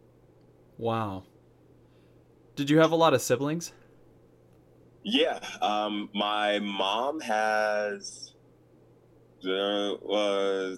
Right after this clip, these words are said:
Speaker 2: think she has six other boys. Um, two, the only two that have the same father are the, uh, are the twins. Um, and then the, the oldest one is still six years younger than I am. So they're, uh,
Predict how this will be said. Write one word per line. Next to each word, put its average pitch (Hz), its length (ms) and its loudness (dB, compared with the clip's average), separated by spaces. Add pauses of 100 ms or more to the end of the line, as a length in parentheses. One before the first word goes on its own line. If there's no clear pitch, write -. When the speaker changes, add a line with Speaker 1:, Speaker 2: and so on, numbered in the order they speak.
Speaker 2:
think 127 100 -4
she 135 120 -4
has 113 220 0
six - 440 -4
other 101 260 0
boys. 80 560 -2 (400)
Um, 78 460 -6 (260)
two, 117 260 0
the 104 120 0
only 110 180 -2
two 113 220 -6
that 104 120 0
have 98 240 -2
the 82 140 -6
same 90 360 -2
father 87 440 0
are 82 420 0
the, 76 260 -2
uh, 69 200 -4
are 80 60 -2
the 78 100 -8
twins. 87 640 -8 (420)
Um, 82 400 -2
and 87 80 -2
then 85 140 0
the, 87 160 -2 (200)
the 92 120 0
oldest 101 340 0
one 101 180 0
is 90 120 0
still 98 160 0
six - 380 -2
years 90 200 0
younger 87 240 -2
than 82 120 -2
I 80 280 0
am. 78 120 -4
So 85 360 0
they're, 95 320 0
uh, 87 180 0